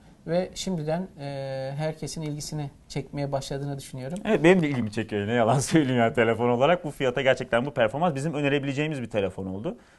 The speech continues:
Speaker 2: Biz size Las Vegas'ta ilk karşılaştığımızda söylemiştik. Discovery benim için çok rahat bir telefondu. "Abi yedi yüz liraya kadar ne alayım?" dendiğinde "Discovery al." diyebiliyordum yani. Bunu
Speaker 1: Evet.
Speaker 2: çok gönül rahatlığıyla söylüyordum. Çünkü biliyorum.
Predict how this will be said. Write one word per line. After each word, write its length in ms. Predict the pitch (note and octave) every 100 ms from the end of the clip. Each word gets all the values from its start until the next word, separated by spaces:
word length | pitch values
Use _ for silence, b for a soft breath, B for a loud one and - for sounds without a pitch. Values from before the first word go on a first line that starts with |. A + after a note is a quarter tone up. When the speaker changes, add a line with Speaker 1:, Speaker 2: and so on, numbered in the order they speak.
| _
Speaker 2:
Biz 100 | D#3+
size 380 | - D3+ E3 D3 C3+
Las 220 | C#3 D3+
Vegas'ta 360 | D3 C#3+ -
ilk 80 | C3+
karşılaştığımızda 680 | - B2+ - B2 - C#3+ F#3+
söylemiştik. 540 | D#3 B2+ A2+ G2+ A#2
Discovery 500 | C3 - F#3 D#3 C#3+ E3+ b b b -
benim 180 | D3+ D#3+
için 160 | F3+
çok 240 | E3 F3 D3+
rahat 200 | B2+ A2+
bir 80 |
telefondu. 460 | - G#2+ G2+ B2+ F3
"Abi 200 | F#3 E3
yedi 120 | D#3
yüz 120 | E3+
liraya 200 | D#3+ D#3
kadar 260 | D#3 D3+ D3+
ne 60 | D#3+
alayım?" 260 | C#3+ C#3
dendiğinde 360 | E3 B2 C#3+ A3+
"Discovery 360 | - F3+ C#3+
al." 180 | C3+ D3
diyebiliyordum 440 | D3 C#3 C#3 A2+ G2
yani. 140 | F#2
Bunu 100 | A2
Speaker 1:
Evet. 100 | C3+
Speaker 2:
çok 180 | E3+ D3
gönül 200 | E3 D#3+
rahatlığıyla 420 | D3 - A2+ G#2+
söylüyordum. 400 | - G#2 A#2+ G3
Çünkü 260 | F3 D#3 D3+
biliyorum. 360 | E3+ D#3+ G2+